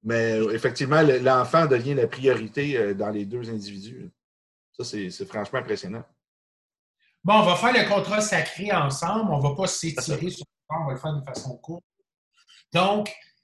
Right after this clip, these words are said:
Speaker 2: quel est le, le contrat sacré ? Ben, c'est quelque chose de très intime, là.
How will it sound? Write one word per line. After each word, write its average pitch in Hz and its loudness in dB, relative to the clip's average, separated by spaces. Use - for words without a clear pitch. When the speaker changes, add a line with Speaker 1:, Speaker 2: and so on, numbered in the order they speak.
Speaker 2:
quel 285 4
est 294 4
le, 185 4
le 170 0
contrat 226 2
sacré ? 202 -2
Ben, 135 -12
c'est 139 -6
quelque 139 -6
chose 180 -6
de 131 -2
très 175 -2
intime, 160 -4
là. 185 -20